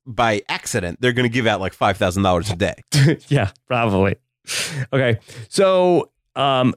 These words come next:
Speaker 2: we end up with, there was an act break after Susan, uh, cracks up, "I make more money than you." And we come back and we go into a montage of Jerry and Janeane Garofalo sort of, like, stepping over homeless people.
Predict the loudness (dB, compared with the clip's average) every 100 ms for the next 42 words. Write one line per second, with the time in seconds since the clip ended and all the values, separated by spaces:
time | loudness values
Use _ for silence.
0 | -2 2 4 4 4 2 2 4 2 0
1 | -4 -4 2 4 2 2 2 4 4 2
2 | 2 0 -2 -2 -2 0 0 -2 0 2
3 | 2 2 2 2 2 2 2 0 -2 -4
4 | 0 -2 0 2 2 4 4 4 4 4
5 | 4 4 2 0 0 0 0 2 4 4
6 | 4 2 2 2 0 0 0 2 2 0
7 | 0 0 2 0 0 2 2 2 2 4
8 | 4 4 4 2 2 0 0 2 2 4
9 | 4 2 0 0 0 0 -2 -4 -10 -6
10 | -4 -2 0 2 2 2 2 0 0 0
11 | 0 0 0 2 2 0